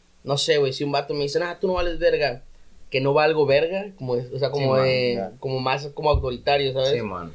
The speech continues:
Speaker 1: Como, "¿Estás seguro?", o sea, pero como, como hablado, incluso como arrastrar las palabras, ¿sabes?
Speaker 2: Sí, man.
Speaker 1: O sea, como mi mamá,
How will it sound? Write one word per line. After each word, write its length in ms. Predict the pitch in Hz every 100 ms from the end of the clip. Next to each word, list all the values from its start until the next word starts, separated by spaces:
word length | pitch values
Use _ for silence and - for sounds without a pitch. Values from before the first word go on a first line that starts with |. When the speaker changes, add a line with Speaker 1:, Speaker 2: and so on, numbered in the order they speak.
| - -
Speaker 1:
Como, 100 | 120
"¿Estás 280 | - 135 -
seguro?", 340 | 147 160 165
o 80 | 147
sea, 160 | 151
pero 140 | 151 143
como, 420 | 143 135 120 120 - - - -
como 160 | 147
hablado, 400 | 135 123 135 160
incluso 340 | 165 - 143 156
como 160 | 170 147
arrastrar 460 | 123 120 131 127
las 160 | 151 156
palabras, 460 | 131 117 135 131 123
¿sabes? 240 | 131 131
Speaker 2:
Sí, 120 | 117
man. 300 | 98 92 82
Speaker 1:
O 40 | 123
sea, 120 | 147
como 160 | 147 131
mi 140 | 123
mamá, 300 | 120 135 127